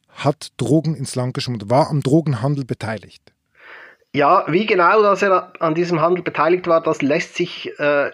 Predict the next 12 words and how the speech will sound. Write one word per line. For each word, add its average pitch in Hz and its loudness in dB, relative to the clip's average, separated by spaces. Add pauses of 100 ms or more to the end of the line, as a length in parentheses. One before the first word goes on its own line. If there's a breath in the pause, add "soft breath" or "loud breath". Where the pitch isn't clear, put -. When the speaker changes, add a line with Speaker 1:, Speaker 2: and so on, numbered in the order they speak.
Speaker 2:
schwer 151 0
sagen. 160 2
Das 143 -2
ist 110 -4
auch 143 0
aus 151 -2
der 147 -2
Gerichtsverhandlung 143 0
nicht 180 -2
ganz 156 0
klar 151 0
rausgekommen. 156 0